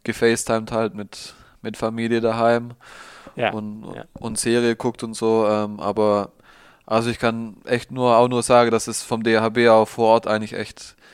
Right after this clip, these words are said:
Speaker 1: der Umstr-, Umstände entsprechend überragend organisiert war, dass man sich da,
Speaker 2: Okay, cool.
Speaker 1: dass man echt die,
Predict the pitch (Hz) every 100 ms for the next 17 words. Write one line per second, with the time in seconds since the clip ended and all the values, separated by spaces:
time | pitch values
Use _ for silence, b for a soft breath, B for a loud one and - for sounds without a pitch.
0 | b b - - 120 123 - 127 131 135
1 | - 127 120 113 - 123 117 113 107 113
2 | 113 113 117 113 110 107 107 107 - 117
3 | 110 110 107 107 110 - 107 110 107 107
4 | 107 - - - - - - 123 117 123
5 | 117 113 120 117 117 113